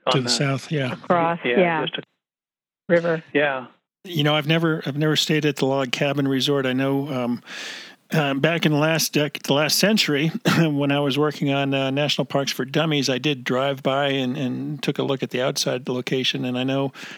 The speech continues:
Speaker 2: um, since that time that, uh, it has been, um,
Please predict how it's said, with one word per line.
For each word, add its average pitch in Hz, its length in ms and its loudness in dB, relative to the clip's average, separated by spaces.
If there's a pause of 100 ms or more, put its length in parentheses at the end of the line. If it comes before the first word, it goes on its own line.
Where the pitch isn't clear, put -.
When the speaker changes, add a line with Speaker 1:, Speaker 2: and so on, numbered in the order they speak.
(120)
Speaker 2:
um, 135 480 -2
since - 380 0
that 131 260 0
time 143 380 -2
that, 131 280 -4
uh, 131 260 -2
it 127 160 -4
has 135 280 -4
been, 135 320 -4
um, 127 460 -8